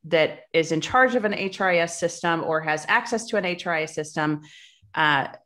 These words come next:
putting those checks and balances into place from an audit perspective, from a, you know, who can see what, 'cause that can also, as, you know, as we know, lead to discrimination claims, lead to all kinds of yuckiness. Um,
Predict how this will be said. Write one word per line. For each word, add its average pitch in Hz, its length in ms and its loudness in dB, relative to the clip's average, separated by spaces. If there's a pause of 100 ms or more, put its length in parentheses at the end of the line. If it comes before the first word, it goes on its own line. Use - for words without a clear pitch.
(160)
putting 202 300 4
those 160 300 2
checks - 300 -4
and 156 100 -2
balances 151 460 -2
into 151 180 -4
place 151 460 -4
from 151 200 0
an 143 100 -2
audit 147 340 0
perspective, 147 680 -2
from 151 240 2
a, 143 180 0
you 151 80 -4
know, 135 220 -8 (360)
who 220 160 2
can 214 160 2
see 175 200 2
what, 147 460 0 (420)
'cause 160 280 4
that 170 160 2
can 170 100 0
also, 151 540 4
as, - 400 -6
you 147 80 -10
know, 131 220 -12
as 156 180 0
we 151 80 2
know, 165 340 6
lead 151 300 -2
to 156 260 -2
discrimination 156 720 -2
claims, 156 400 -2
lead 151 180 0
to 151 240 -2
all 147 160 -2
kinds 170 440 -2
of 135 260 -2 (640)
yuckiness. 143 720 -2 (400)
Um, 139 640 2